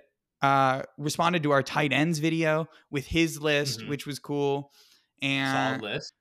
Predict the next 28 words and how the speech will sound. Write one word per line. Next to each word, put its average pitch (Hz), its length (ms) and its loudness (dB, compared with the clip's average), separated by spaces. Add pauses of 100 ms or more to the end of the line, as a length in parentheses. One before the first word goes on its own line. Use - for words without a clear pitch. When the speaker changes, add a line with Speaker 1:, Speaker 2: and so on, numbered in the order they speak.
(160)
Speaker 1:
yeah, 160 320 2
so 151 340 -6
we 165 140 -8
had 175 100 -2
a 165 60 -4
bunch 165 240 -10
of 139 60 -20
fun. 147 260 -4
He 151 80 -6
also 151 200 -6
stitched 147 300 -6
something 139 280 -4
else. 135 280 0
So 135 380 -4
thank 156 240 0
you 147 60 -6
so 143 220 0
much 135 320 0
for - 120 -12
stitching 135 420 -6
us, 131 320 -4 (140)
duetting 139 440 0
us. 131 140 -6
Do 151 180 2
whatever 180 280 4
you 165 80 -2
gotta 147 200 0
do. 135 360 -4